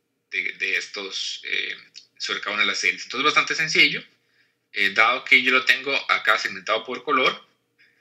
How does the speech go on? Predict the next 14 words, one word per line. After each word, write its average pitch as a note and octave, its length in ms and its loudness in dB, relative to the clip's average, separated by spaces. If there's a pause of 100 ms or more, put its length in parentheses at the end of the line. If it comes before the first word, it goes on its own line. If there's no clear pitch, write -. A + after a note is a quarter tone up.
eh, F#2 580 0
pues G#2+ 220 4
aquí, - 180 -2
pues F#2+ 140 -4
aquí G#2+ 100 -2
aparece A2+ 300 -2
también, G2+ 440 0 (200)
eh, F#2 260 -4
la G2+ 360 4
estimación D#3 680 -2 (520)
por, B2 460 -2
por A2+ 180 -4
sexo, F#2 360 -2
¿verdad? D#3 240 -10